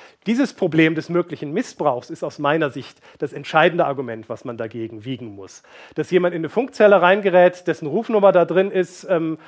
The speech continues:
und man sagt, „Na ja, also, pff, das gibt jetzt nix und einen Kreuztreffer gibt's auch nicht“ und dann schlummert das irgendwo in der Datenbank,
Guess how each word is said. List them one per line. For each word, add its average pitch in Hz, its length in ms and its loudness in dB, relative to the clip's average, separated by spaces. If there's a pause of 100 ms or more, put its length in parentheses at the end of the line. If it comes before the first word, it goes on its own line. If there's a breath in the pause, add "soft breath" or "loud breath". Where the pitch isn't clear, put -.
(160 loud breath)
und 165 120 -6
man 156 160 0
sagt, 160 260 2
„Na 143 120 0
ja, 170 160 6
also, 156 240 2
pff, - 580 -18
das 156 240 -4
gibt - 180 -4
jetzt 147 200 -4
nix - 340 -4
und 165 460 -4
einen 151 120 -12
Kreuztreffer 160 580 -2
gibt's 143 200 -8
auch 165 220 0
nicht“ 220 320 -4
und 175 400 -4
dann 156 160 -2
schlummert 180 320 0
das 156 160 -4
irgendwo 170 320 -4
in 143 60 -8
der 139 100 -4
Datenbank, 185 600 0